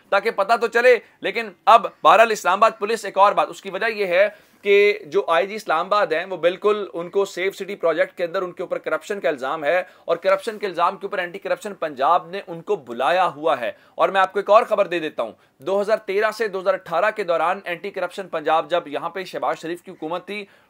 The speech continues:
उन्होंने उन मुकदमात जिनके ऊपर प्रोसीडिंग्स नहीं की, गैर मुअय्यना मुद्दत के लिए मुलतवी कर दिया है। एंटी करप्शन पंजाब ने उसको खोलने का फैसला कर लिया है।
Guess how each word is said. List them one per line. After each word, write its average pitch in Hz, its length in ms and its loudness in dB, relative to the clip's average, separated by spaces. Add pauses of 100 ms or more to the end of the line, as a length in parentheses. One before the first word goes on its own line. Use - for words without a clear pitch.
उन्होंने 220 340 -6
उन 262 100 -4
मुकदमात 180 600 -2
जिनके 185 220 -12
ऊपर 185 100 -8
प्रोसीडिंग्स 185 540 -12
नहीं 160 280 -10
की, 220 300 -10 (200)
गैर 180 340 2
मुअय्यना 180 400 -4
मुद्दत 175 360 -6
के 214 60 -8
लिए 208 140 -6
मुलतवी 190 360 -8
कर 214 120 -4
दिया 202 240 -4
है। 220 260 -2 (200)
एंटी 185 260 -8
करप्शन 202 340 -4
पंजाब 175 480 0
ने 196 60 -8
उसको 196 200 -10
खोलने 247 440 0
का 226 100 0
फैसला 180 340 -4
कर 170 160 -6
लिया 175 200 -4
है। 190 220 0